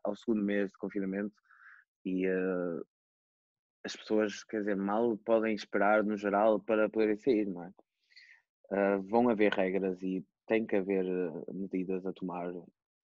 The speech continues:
Salas de espetáculos com mais de milhares de pessoas vão ter que, <laughs> vão ter que ter medidas e não se, infelizmente,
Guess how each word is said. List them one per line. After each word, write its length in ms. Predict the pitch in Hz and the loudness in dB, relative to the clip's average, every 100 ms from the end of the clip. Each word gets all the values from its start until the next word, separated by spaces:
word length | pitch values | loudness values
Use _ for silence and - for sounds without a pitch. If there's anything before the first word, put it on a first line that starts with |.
| _ | _
Salas 380 | - - 110 104 | -16 -2 2 2
de 40 | - | 0
espetáculos 800 | - 101 110 101 - 98 95 - | -4 0 0 0 0 0 0 -4
com 580 | - 101 98 98 90 - - _ | -4 -2 -2 -4 -6 -10 -16 _
mais 340 | 90 98 98 95 | -10 -6 -4 -4
de 80 | |
milhares 360 | 98 95 98 95 | -4 -2 -2 -4
de 80 | _ | _
pessoas 520 | - - 98 95 92 - _ - - - - _ _ _ | -10 -2 0 0 -2 -8 _ -20 -20 -20 -20 _ _ _
vão 140 | - 95 | -6 -4
ter 220 | 90 104 | 0 0
que, 140 | 104 - - - - | 0 -8 -20 -20 -16
<laughs> 440 | 98 - - 98 | -12 -8 -4 -4
vão 120 | 107 | -2
ter 160 | 98 120 | 0 -2
que 60 | - | 0
ter 100 | 98 | -2
medidas 580 | 95 95 98 92 90 90 | 0 0 0 0 -2 -6
e 80 | |
não 180 | 90 95 | -6 -8
se, 100 | - - - | -10 -14 -8
infelizmente, 680 | - 101 95 98 147 107 | -6 -4 -4 -2 -4 -4